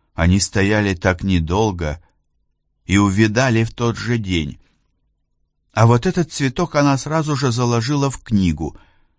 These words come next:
и теперь застыла, глядя на стебелёк.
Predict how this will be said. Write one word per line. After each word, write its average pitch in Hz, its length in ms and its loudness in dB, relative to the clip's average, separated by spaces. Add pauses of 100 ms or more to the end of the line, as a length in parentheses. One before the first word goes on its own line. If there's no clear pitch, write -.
(640)
и 92 100 -4
теперь 127 400 2
застыла, 139 880 0 (540)
глядя 117 540 2
на 120 160 4
стебелёк. 110 880 -2